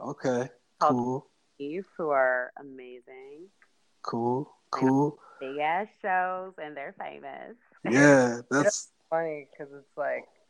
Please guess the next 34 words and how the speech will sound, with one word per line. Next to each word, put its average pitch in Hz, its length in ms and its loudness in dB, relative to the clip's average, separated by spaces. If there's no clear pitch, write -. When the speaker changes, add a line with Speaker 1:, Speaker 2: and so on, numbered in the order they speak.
Speaker 3:
the 165 80 -10
two 151 300 -8
of 151 180 -4
us 143 240 2
who 151 120 -14
are 131 300 -10
kinda 131 280 -10
quiet 127 680 -4
and, 113 260 -14
like, 110 300 -12
just 156 140 -14
quiet 127 480 2
sound 127 300 -4
as 120 120 -12
well, 120 460 -2
and 113 260 -12
it's, 127 240 -10
like, 120 360 0
like, 139 180 -4
normally 131 540 -2
we'd 131 220 -12
play 131 200 -4
for, 135 140 -10
like, 123 180 -8
twenty 123 280 -8
people, 123 400 -10
but 123 180 -8
these 123 160 -14
places 131 420 -8
are, 120 140 -2
like, 113 200 -6
a 131 80 -8
thousand 120 580 -2
plus 117 220 -6